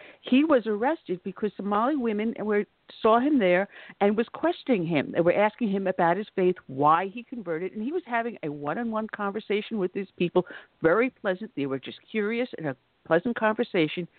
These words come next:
But a woman working in a coffee shop who happened to also be a Somali Muslim saw this.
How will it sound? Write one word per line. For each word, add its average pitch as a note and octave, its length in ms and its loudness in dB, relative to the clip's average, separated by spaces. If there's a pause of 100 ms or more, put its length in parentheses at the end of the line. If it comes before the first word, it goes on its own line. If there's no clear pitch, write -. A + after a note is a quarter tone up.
(380)
But F#3 200 2
a F#3 60 2
woman A#3 400 0
working G3+ 440 -4
in E3+ 120 -4
a D#3+ 60 -6
coffee C4+ 480 -4
shop D#3 180 0
who D#3+ 140 -2
happened F3 200 -4
to - 140 -4
also E3 240 -4
be F3 140 -6
a F3+ 100 -2
Somali D#3+ 420 -4
Muslim E3 400 -4 (380)
saw C#4 240 2
this. E3 200 -6